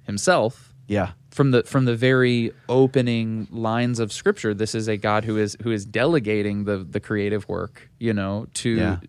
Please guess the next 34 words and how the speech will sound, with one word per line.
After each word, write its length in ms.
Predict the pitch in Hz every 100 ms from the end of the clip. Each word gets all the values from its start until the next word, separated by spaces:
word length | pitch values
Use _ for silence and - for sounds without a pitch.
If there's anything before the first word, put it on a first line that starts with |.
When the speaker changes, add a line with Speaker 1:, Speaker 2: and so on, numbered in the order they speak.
| -
Speaker 1:
to 180 | - 127
the 80 | 120
first 320 | 120 113 -
humans 340 | 123 131 101 98
and 140 | 95
saying, 240 | 92 101 98
"Cultivate, 600 | - 127 151 101 90 - -
you 120 | 110
know, 140 | 110 110
be 300 | 120 127 147
fruitful, 500 | - 147 139 82 65
multiply." 680 | 110 139 147 - 82 58 - - - _ _ _
God 200 | 131 175
could 100 | 160
do 120 | 135 143
that 140 | 117
all 260 | 120 120 107
himself, 680 | 104 101 220 131 110 - _ _ _ _ _ _ _
but 100 | 117 113
God 200 | 113 101
chooses. 480 | - 190 135 107
There's 160 | 113 110
something 260 | 139 123 110
about 500 | 107 110 117 - 101
the 100 | 110
way 260 | 107 110
that 160 | 107 107
God 180 | 107 107
has 140 | 104
designed 400 | 107 104 107 107
things 240 | - 107 -
to 80 | 104
work 280 | 104 98
best, 500 | 110 117 98 - -